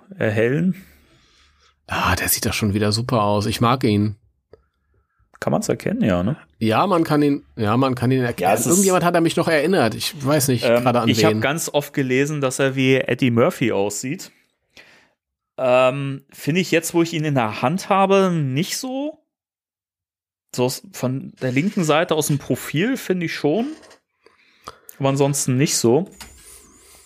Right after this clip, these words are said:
Speaker 2: Ich wei-, ich weiß nicht, der Gesichtsausdruck, äh, hat mich, glaub ich, eher, äh, eben an den König von Wakanda erinnert.
Speaker 1: <laughs> Ja, er hat diesen sehr, sehr entschlossenen Gesichtsausdruck.
Speaker 2: Ja.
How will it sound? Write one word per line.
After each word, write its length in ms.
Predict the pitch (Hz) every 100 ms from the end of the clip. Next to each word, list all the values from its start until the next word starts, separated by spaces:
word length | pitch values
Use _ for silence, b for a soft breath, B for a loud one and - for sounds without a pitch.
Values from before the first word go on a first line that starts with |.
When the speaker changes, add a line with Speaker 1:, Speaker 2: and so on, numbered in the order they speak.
| _ _ - B B B B B
Speaker 2:
Ich 140 | 117
wei-, 100 | 110 -
ich 80 | 160
weiß 180 | 185
nicht, 120 | 202 -
der 80 | 127
Gesichtsausdruck, 720 | 127 220 247 208 - 196 -
äh, 140 | 202 151
hat 160 | -
mich, 120 | 175
glaub 140 | 185 175
ich, 120 | 202
eher, 260 | 175 180 170
äh, 220 | 165 170
eben 220 | 170 165
an 140 | 156 156
den 180 | 151
König 260 | 143 175 180
von 140 | 170 156
Wakanda 380 | 156 190 233 131
erinnert. 500 | 113 110 110 98 _
Speaker 1:
<laughs> 40 | B B B B B B B B B B B B 208 156 214 - _ B B B -
Ja, 140 | 151
er 100 | 170
hat 340 | 185 185 185 170
diesen 240 | 160 165
sehr, 220 | 147 147
sehr 180 | 143 156
entschlossenen 720 | 143 - 135 120 - 113 113
Gesichtsausdruck. 1040 | 110 101 104 - - - 98 98 - - - B B B B B -
Speaker 2:
Ja. 340 | 127 113